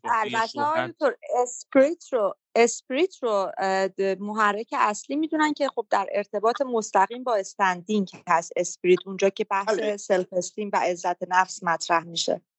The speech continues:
Speaker 3: بله، نه، این، اه، در واقع مح-، اه، اسپریت محرکه. منزلت به این معنا هدف دولت‌ها برای ورود به جنگ هستش. یعنی منزلت اینجا، اه، حالا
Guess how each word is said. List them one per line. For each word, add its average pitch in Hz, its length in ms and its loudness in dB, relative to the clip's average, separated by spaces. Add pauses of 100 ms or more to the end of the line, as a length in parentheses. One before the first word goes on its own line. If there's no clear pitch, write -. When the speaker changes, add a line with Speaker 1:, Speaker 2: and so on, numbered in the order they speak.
Speaker 3:
بله، 175 280 4
نه، 160 340 0
این، 226 300 0
اه، 170 420 0 (380)
در 156 140 0
واقع 156 340 0
مح-، 165 480 0
اه، 151 280 0 (220)
اسپریت 175 400 0
محرکه. 147 880 0
منزلت 190 680 0 (440)
به 165 60 0
این 196 160 -2
معنا 185 340 0
هدف 165 460 -2
دولت‌ها 143 720 -2
برای 123 400 0
ورود 110 360 -4
به 107 120 2
جنگ 101 420 0
هستش. - 440 -4
یعنی 117 140 0
منزلت 123 580 0
اینجا، 127 640 -2 (380)
اه، 113 440 0 (140)
حالا 147 300 2